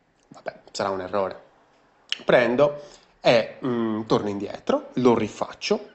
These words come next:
E praticamente nel frattempo, vabbè, me ne arrivavano tipo altri, altri pop-up strani, ecco, quelli non sono proprio super belli, quelli non, mi hanno fatto anche un po' girare, perché non capivo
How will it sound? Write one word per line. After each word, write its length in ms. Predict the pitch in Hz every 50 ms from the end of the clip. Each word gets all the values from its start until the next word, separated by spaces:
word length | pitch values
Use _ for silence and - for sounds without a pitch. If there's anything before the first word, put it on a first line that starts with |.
| _ _ _ _ _ - - - - - - - _ - - _ _ _ _ _
E 140 | - 190
praticamente 540 | - 175 175 - 247 - 302 196 151 - 127 120
nel 140 | 135 139
frattempo, 540 | - - 190 180 - 135 117 123 127 123 113
vabbè, 280 | 101 110 107 104 107 104
me 140 | 104 104 104
ne 40 |
arrivavano 440 | 104 104 104 104 110 104 101 107 104
tipo 200 | - - - 110
altri, 680 | 107 107 104 104 107 104 104 104 101 101 101 - - _ _
altri 240 | - 120 110 131 123
pop-up 460 | 127 - 117 - - 120 120 120 -
strani, 520 | 120 - - - 113 110 113 113 110 110 110
ecco, 160 | 104 - 117
quelli 180 | - 131 120 110
non 140 | 107 101
sono 200 | - - 110 104
proprio 240 | 98 - 104 - -
super 320 | 104 - - 101 - 98 95
belli, 520 | 95 98 95 95 98 101 101 98 101 98
quelli 240 | - 123 113 107 101
non, 140 | 101 98 98
mi 220 | 101 101 107 107
hanno 120 | 104 107
fatto 220 | 104 - 104 - 107
anche 120 | 101 -
un 100 | 107 101
po' 120 | - 104 101
girare, 440 | 98 104 98 98 98 - - -
perché 280 | - - 107 - - 107
non 160 | 107 110 110
capivo 640 | 110 117 110 - - 117 104 110 107 - - -